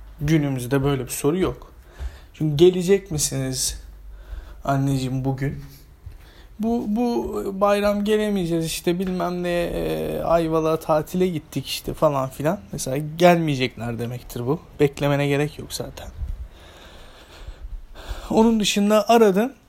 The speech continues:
konuştunuz, "Geleceğiz bu bayram." Tamam. Yani "Gelecekler mi?"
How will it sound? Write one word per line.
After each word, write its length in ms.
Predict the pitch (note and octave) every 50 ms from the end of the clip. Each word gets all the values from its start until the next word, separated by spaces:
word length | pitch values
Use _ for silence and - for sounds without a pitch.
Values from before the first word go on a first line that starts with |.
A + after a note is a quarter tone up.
| _ _ - _ _ _ _ - - - - - - - _ - -
konuştunuz, 680 | - A3 G#3+ G#3+ G3+ - - - G3 G#3+ A#3 G#3+ F#3 E3+
"Geleceğiz 540 | F#3+ G#3 G#3 G#3 G3 F#3 G#3 G3+ F#3+ F#3+
bu 140 | F3+ F3 E3
bayram." 400 | D#3+ D3+ D3+ D#3 F3+ A3 C4 C4 A#3+
Tamam. 340 | - - A#3+ A3+ F3+ D3+ D3+ D3 - - - - - - - - - - - - D3
Yani 240 | D#3+ D#3+ D#3 D3 C3+
"Gelecekler 920 | E3+ E3+ F3 F#3 F#3+ F3+ E3+ G3+ G#3 G#3 G3+ - - G3 F#3 F3 E3 E3
mi?" 180 | D#3+ D#3 D#3